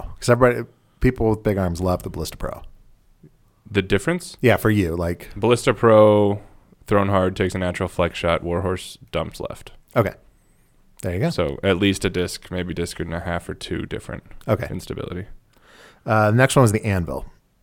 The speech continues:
Speaker 1: And this is a mid-range from West Side. Is it overstable, understable? I can't even remember. Or it's just pretty
Speaker 2: The
Speaker 1: straight s-,
Speaker 2: Anvil?
Speaker 1: stable, isn't it?
Speaker 2: Very overstable.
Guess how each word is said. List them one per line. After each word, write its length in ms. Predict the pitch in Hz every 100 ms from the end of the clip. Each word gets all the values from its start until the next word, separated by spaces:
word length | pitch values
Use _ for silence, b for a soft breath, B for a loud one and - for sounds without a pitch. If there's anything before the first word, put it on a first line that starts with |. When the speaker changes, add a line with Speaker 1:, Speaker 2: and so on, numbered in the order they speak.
| _
Speaker 1:
And 240 | 104 92
this 140 | 95 -
is 80 |
a 80 | 95
mid-range 560 | 92 107 107 104 104 104
from 280 | - 101 98
West 160 | 98 -
Side. 220 | 101 101
Is 120 | 101
it 100 | 107
overstable, 420 | 123 131 - 120
understable? 260 | 113 107 117
I 40 |
can't 140 | - 101
even 260 | 90 85 92 -
remember. 360 | 98 82 80 - _ _ _ _ _ _ -
Or 60 | 107
it's 120 | -
just 160 | 110
pretty 160 | - 92
Speaker 2:
The 60 | 98
Speaker 1:
straight 140 | 92
s-, 120 | 104
Speaker 2:
Anvil? 260 | 123 156 180
Speaker 1:
stable, 400 | - 107 87 82
isn't 160 | 87
it? 80 | 117
Speaker 2:
Very 220 | 101 90
overstable. 480 | 78 73 - - -